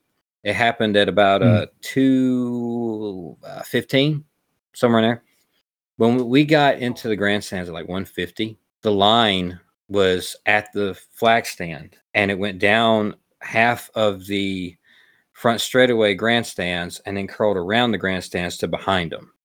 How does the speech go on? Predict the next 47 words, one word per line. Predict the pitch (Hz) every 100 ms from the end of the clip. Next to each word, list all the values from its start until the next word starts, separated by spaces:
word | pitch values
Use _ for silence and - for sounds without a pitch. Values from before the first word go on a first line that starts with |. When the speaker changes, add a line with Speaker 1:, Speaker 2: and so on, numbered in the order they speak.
| _
Speaker 1:
So | - 98
then | 107
it | 117
started | - 104 95
going | 101 92
behind | 82 107 104 87
the |
grandstand. | 69 71 - - 57 -
So | -
we | 90 110 151
were, | 147 123 107 - _ _ _ _ _
we | 113 139
were | 156 139
right | 107 113 117 117
at | 107 -
the, | 104 101
uh, | 98 95 90 82 -
the | -
back | - 104 98 -
right | 92 -
corner | - 95 90
of | 82
the | 80
front | 82 76
stretch, | - 80 - - - -
front | 107
stretch | - 95 85
grandstands. | 95 85 - 58 -
We | 110 120
couldn't | 139 110
see | 113
the | 85
track | - 82 -
yet | - - _ _ -
at | 95
one | 90 90
fifty. | - 85 - -
So | 92
they | 92 131
had | 151 127
been | 120 113
lined | 107 98
up | 92 -
there | 87
for | - 80
a |
while. | 78 55 -